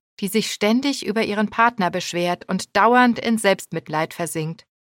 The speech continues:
ohne aktiv zur Veränderung beizutragen. „Unmöglich, diese ganzen Jammerlappen“, denkt Bernd und kann sich tierisch über sie aufregen. Er wertet diese Menschen ab und vermeidet den Kontakt zu ihnen.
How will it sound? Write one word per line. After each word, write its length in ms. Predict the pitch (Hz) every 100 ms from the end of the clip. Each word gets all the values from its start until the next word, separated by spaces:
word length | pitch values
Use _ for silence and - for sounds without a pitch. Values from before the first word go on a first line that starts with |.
| _
ohne 280 | - 175 190
aktiv 380 | 190 - 226 214
zur 140 | 220
Veränderung 500 | 196 190 180 190 185
beizutragen. 880 | 185 202 202 180 - 151 147 156 151 _ _ _ _ _
„Unmöglich, 880 | - 220 233 214 254 247 156 151 -
diese 260 | 170 156 170
ganzen 340 | 160 160 185
Jammerlappen“, 760 | 156 156 165 151 151 - 156 - _ _ _ _ _
denkt 280 | 185 175 -
Bernd 340 | 175 185 214
und 160 | - 196
kann 200 | - 226
sich 180 | 226 -
tierisch 540 | - 269 285 285 277
über 260 | - 214 220
sie 220 | 208 -
aufregen. 640 | 175 180 - 151 147 151 - _ _ _
Er 200 | - 220
wertet 480 | 226 233 262 - -
diese 260 | 214 240 220
Menschen 400 | 190 190 - -
ab 260 | 135 220 -
und 120 | 254
vermeidet 720 | - 277 262 254 185 - -
den 140 | 160
Kontakt 460 | 151 160 - 156 -
zu 100 | -
ihnen. 400 | 151 156 151 151